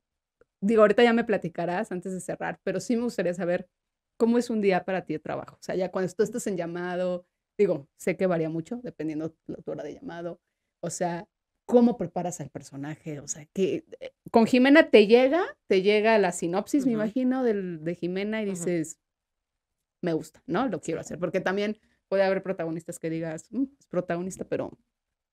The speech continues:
Speaker 1: no me encanta el personaje".
Speaker 2: Ok.
Speaker 1: Con Jimena, ¿cómo fue? O sea, preparaste, ¿cómo preparaste el personaje? Sé que tú, tú te metiste con maestros, ma-, maestra Mascalera, o sea, toda
Speaker 2: Sí.
Speaker 1: esta parte,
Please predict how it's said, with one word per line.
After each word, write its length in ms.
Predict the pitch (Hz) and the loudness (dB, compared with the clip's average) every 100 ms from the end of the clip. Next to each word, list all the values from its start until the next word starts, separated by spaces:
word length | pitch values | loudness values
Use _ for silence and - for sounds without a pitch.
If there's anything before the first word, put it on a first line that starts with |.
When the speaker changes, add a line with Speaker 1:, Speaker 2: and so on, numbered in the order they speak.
| _ - | _ -8
Speaker 1:
no 120 | 180 | -4
me 100 | 180 | -4
encanta 320 | 156 156 165 | -6 -6 -6
el 80 | 165 | -8
personaje". 460 | - - - _ _ | -14 -18 -20 _ _
Speaker 2:
Ok. 420 | 175 - 156 147 | -20 -18 -18 -8
Speaker 1:
Con 180 | 185 202 | -2 -2
Jimena, 500 | 220 208 220 247 262 | 0 -2 -2 -2 -4
¿cómo 240 | - 233 226 | -2 -2 -2
fue? 140 | 175 | -6
O 40 | |
sea, 140 | - 160 | -6 -4
preparaste, 640 | 185 185 202 202 202 - | -2 2 4 4 0 -2
¿cómo 260 | 240 233 - | 0 0 4
preparaste 680 | 233 - 202 196 202 - | 2 4 0 0 -2 -2
el 80 | 233 | -2
personaje? 880 | - 165 175 170 180 180 202 190 202 _ _ _ - | -4 -6 -6 -4 -4 -2 -2 -2 -4 _ _ _ 0
Sé 160 | 202 | 2
que 100 | 214 | 2
tú, 380 | 202 - 175 165 - | -2 -6 -6 -6 -6
tú 220 | 170 170 - | -6 -6 -8
te 80 | 175 | -6
metiste 440 | 175 185 180 180 | -6 -8 -8 -8
con 220 | - 165 | -4 -2
maestros, 340 | 160 165 - 180 | -2 -6 -8 -6
ma-, 140 | 156 | -4
maestra 300 | 170 165 - | -6 -10 -12
Mascalera, 800 | 160 - - 156 175 196 202 190 | -14 -12 -6 -2 0 0 -2 -4
o 40 | 180 | -6
sea, 140 | - | -6
toda 160 | 175 190 156 | 0 4 4
Speaker 2:
Sí. 60 | |
Speaker 1:
esta 200 | 151 185 | 2 -2
parte, 520 | 185 190 196 208 214 | -2 -2 -2 -4 -4